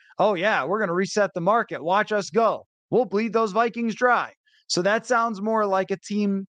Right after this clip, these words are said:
side of things that they would be saying, "Hey, his price is too high. That's the problem." And it's always hard to know the exact truth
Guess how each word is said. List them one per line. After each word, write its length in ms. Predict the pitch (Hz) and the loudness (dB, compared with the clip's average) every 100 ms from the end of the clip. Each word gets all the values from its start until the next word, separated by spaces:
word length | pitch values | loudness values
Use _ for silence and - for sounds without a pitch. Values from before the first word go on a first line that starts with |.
| - | -6
side 340 | - 151 151 | -2 0 0
of 100 | 147 | -6
things 520 | - 127 123 160 - - _ - _ | -8 -6 -6 -8 -10 -14 _ -20 _
that 380 | 131 165 151 135 - | 0 2 0 -2 -2
they 140 | 175 | -2
would 160 | 180 160 | 0 -4
be 100 | 170 | -4
saying, 300 | - 165 151 | -2 0 2
"Hey, 160 | 190 170 | 0 0
his 180 | 170 | -2
price 360 | - 202 202 - | 0 2 2 -4
is 140 | 165 | -12
too 180 | - 185 | -4 0
high. 300 | 156 185 117 - - | 2 0 -2 -10 -4
That's 300 | 160 170 - | 0 0 -4
the 60 | 165 | -4
problem." 480 | 170 143 113 95 _ _ - - 160 | 0 0 -2 -12 _ _ -20 -6 -2
And 120 | 165 | -2
it's 140 | - | -4
always 400 | - 214 226 208 | -2 -2 -2 -2
hard 260 | 185 202 185 | -2 -2 -2
to 80 | 180 | -4
know 260 | 170 170 | -2 -2
the 180 | 151 151 | -4 -6
exact 680 | 139 117 165 156 156 - - _ _ - | -6 -4 -2 0 -2 -8 -20 _ _ -4
truth 460 | - 233 127 117 | 0 0 -2 -8